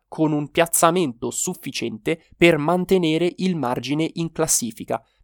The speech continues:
indipendentemente dalla posizione di Norris. Questo risultato fa di lui uno dei piloti più dominanti nella storia recente della Formula uno.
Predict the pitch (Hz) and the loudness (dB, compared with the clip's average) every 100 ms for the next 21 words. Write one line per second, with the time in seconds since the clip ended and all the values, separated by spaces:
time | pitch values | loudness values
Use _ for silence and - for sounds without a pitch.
0 | _ 190 190 156 147 139 135 135 131 185 | _ 0 2 2 0 0 2 0 0 -2
1 | 123 113 139 - 151 160 156 151 165 180 | -2 -6 -6 -2 2 4 2 0 -4 0
2 | - - 143 170 170 180 - - - - | 2 4 2 0 -2 -4 -6 -8 -6 -6
3 | - - _ _ _ _ _ _ _ _ | -6 -10 _ _ _ _ _ _ _ _
4 | - 143 139 - 123 127 131 123 147 151 | 0 4 4 4 2 2 0 4 8 8
5 | - 170 - 180 156 160 160 165 131 120 | 4 -6 4 6 8 6 -2 -4 -4 -4
6 | - 185 185 147 147 151 165 170 156 - | -4 0 0 2 0 0 2 4 4 2
7 | 127 - - 156 131 151 160 143 120 117 | -10 -10 -10 -8 -2 -2 0 -2 -4 -6
8 | 139 165 _ - 160 156 160 - 160 160 | -10 -12 _ -4 0 0 -2 0 2 2
9 | 170 175 180 - 117 113 151 143 131 127 | 2 2 -2 -4 -6 -4 -2 2 2 0
10 | 156 160 165 170 151 113 131 | -2 -2 -2 -2 -2 -6 -12